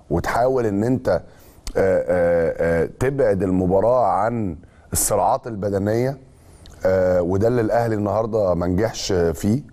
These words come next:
ما نجحش ان هو ياخد المباراه لملعبه، للكوره، للعب على الارض، ل-، ل-، للاستحواذ،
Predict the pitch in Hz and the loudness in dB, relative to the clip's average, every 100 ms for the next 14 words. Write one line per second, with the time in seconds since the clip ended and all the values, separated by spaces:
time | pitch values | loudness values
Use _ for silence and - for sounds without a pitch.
0 | - 90 92 113 107 104 117 120 139 123 | -4 0 0 0 -2 -2 0 0 0 -2
1 | 110 101 95 110 117 92 87 80 98 131 | -2 0 0 0 0 -2 -2 0 -2 -4
2 | 151 90 90 - 113 117 107 85 92 98 | -6 -4 -4 -2 0 0 0 0 0 0
3 | 85 87 - 110 117 95 - - - - | 0 -2 0 -2 -2 -6 -14 -20 -20 -14
4 | - 95 92 90 87 87 87 87 85 - | -2 0 2 2 2 2 2 2 0 -6
5 | - - - 92 101 98 - 107 107 117 | -20 -14 -4 0 0 -2 -4 -4 0 2
6 | 123 123 95 92 | 2 2 -2 -12